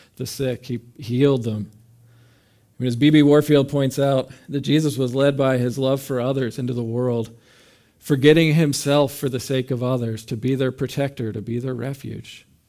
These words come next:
to live out a life of sacrifice, a life of generous justice as he pours out his very self, his blood, for the well-being of mankind.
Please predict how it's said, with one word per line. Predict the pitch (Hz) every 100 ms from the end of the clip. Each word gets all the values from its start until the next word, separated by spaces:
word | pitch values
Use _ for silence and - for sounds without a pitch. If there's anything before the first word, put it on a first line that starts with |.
| _ _ _ _ _ _ _
to | 131
live | 139 147
out | 143
a | 131
life | 127 135
of | 127
sacrifice, | - 131 139 127 - 104 110 - - _ _ - - _ _ _ _ _ _ _ _ -
a | 135
life | 139 139
of | 135
generous | 135 135 143 131
justice | - 139 131 - 123
as | 120
he | 117
pours | - 139 135
out | 131 123
his | 135 123 123
very | 120 131 139 139 131
self, | - 123 120 120
his | 117 -
blood, | 117 127 127 110 110 _ _ _ _ _ _ _ _ _ _ _ _ _ _ _ _ _ _ _
for | -
the | 123
well-being | 123 131 127 131 131 113 101 -
of | 123 123
mankind. | 123 127 127 127 113 107